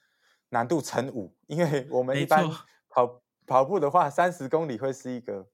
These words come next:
Speaker 1: 一个大门槛，它会有一个，会有一个超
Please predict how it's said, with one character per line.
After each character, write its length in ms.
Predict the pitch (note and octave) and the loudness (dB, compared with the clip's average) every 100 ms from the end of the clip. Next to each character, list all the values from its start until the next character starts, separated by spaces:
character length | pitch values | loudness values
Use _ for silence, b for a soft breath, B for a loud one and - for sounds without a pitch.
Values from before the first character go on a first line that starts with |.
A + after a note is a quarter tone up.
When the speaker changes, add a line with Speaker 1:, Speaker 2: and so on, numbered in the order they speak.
| _ b b b b _ | _ b b b b _
Speaker 1:
一 100 | C3 | -4
个 100 | B2 | -2
大 360 | B2 B2+ A2+ | 0 2 0
门 240 | G2+ G#2 A#2+ | -2 -8 -8
槛， 200 | F#2 F2+ | -14 -10
它 200 | C#3+ D3 | -6 -4
会 80 | |
有 60 | A#2+ | -6
一 20 | |
个， 200 | A#2+ A2+ | -8 -10
会 120 | A#2 C#3 | -6 -6
有 60 | |
一 20 | |
个 80 | A2 | -6
超 300 | G#2+ - B2 | -8 -8 -8